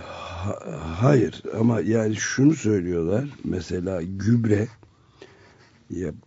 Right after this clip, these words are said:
suni gübre, pestisitler, böcek öldürücüler, e,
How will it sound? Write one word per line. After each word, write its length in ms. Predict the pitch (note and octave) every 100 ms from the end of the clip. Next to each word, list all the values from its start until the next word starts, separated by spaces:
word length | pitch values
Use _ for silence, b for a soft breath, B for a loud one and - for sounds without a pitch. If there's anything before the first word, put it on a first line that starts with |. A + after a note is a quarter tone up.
| - - -
suni 480 | - A2+ A2 B2 A2+
gübre, 360 | F#2 D2+ G2+
pestisitler, 960 | - G2 - G#2+ - G2 F2+ G2+ G#2 G2+
böcek 320 | G#2 B2 B2
öldürücüler, 1000 | F2+ D2 F2 E2+ D#2+ D#2 F#2 C3 - - _ _ _
e, 60 | E2+